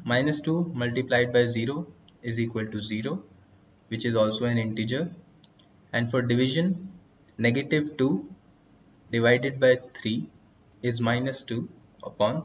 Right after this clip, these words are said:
three, which is not an integer. Okay. So integers are closed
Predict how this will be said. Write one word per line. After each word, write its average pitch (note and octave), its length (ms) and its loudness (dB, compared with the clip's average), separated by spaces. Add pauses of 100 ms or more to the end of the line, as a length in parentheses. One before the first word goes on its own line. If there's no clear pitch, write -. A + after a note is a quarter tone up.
(140)
three, - 280 -10 (680)
which A#2 180 -4
is E3+ 280 -2 (200)
not C3 340 2
an F#2+ 120 2
integer. F#2 480 -6 (1400)
Okay. - 360 -6 (2250)
So D#3+ 640 0 (220)
integers E3+ 640 4
are E3+ 260 6
closed D3+ 520 6